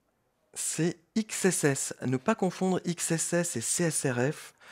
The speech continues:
Euh, co-, cross-site scripting.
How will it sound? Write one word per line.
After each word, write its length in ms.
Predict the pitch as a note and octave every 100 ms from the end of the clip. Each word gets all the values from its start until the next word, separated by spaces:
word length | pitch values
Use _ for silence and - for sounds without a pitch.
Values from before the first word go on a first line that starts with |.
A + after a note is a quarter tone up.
| - - _ -
Euh, 960 | C3 B2+ B2+ B2+ B2+ B2 B2 B2 A#2+ A#2+ A#2+ -
co-, 260 | E3+ E3 - - _ _ _
cross-site 800 | - - F3+ F3+ - - E3 -
scripting. 840 | - - - D3 - C#3 E3+ B2